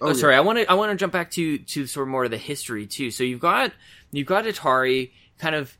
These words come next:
Speaker 2: training you in the ways of video games. You're moving into, to N E S. Like, where, where do things, like, really take hold for you? Is it, is it when the Genesis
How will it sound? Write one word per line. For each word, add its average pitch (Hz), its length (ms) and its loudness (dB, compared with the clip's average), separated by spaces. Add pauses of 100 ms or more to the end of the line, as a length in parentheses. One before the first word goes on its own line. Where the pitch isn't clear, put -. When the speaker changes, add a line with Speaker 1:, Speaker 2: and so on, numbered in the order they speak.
(140)
Speaker 2:
training 170 460 -6
you 156 80 -6
in 147 60 -6
the 139 80 0
ways 117 420 -2
of 104 100 -10
video 101 340 -10
games. 95 500 -12
You're 113 100 -10
moving 135 260 -6
into, 127 280 -8
to - 220 -8
N 123 160 -8
E 113 120 -6
S. 110 280 -8
Like, 120 140 -4
where, 202 420 -2 (300)
where 202 160 2
do 277 60 -2
things, 254 280 -4
like, 170 140 0
really 131 260 -2
take 123 300 -10
hold 107 280 -8
for - 140 -16
you? 73 280 -16 (300)
Is 143 200 -2
it, 190 200 4
is 147 200 -6
it 156 120 -2
when 147 280 -4
the 160 100 -6
Genesis 156 600 -8